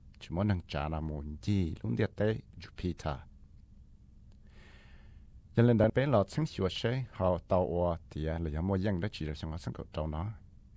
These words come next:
Su su pi chế bé mù sai hay thì trong nó chữ thông báo địa tế nào ở mua tới chỗ Australia đó tàu trắng tổng trâu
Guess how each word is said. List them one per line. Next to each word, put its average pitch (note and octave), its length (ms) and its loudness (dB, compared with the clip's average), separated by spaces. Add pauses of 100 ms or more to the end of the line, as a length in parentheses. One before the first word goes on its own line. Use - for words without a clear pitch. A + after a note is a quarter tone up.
(260)
Su - 120 -12
su D#3+ 160 -2 (120)
pi D3+ 180 6
chế F2+ 220 -2
bé A2 160 -2
mù E2+ 300 0
sai A2 340 -2
hay G#2+ 180 -6
thì C#2+ 140 -6 (140)
trong F#2+ 180 0
nó E2+ 140 2
chữ G2 220 -2
thông C#3+ 200 -2
báo F#2 140 2
địa G#2 120 2
tế A2 200 -2
nào G#2 200 2
ở D#2+ 200 -2
mua G#2+ 240 2
tới A#2 120 -2
chỗ - 120 -4
Australia D2+ 440 -4
đó F2+ 220 -2 (200)
tàu A2 160 2 (100)
trắng C#3 220 -2 (100)
tổng D2+ 320 -2
trâu F#2+ 300 2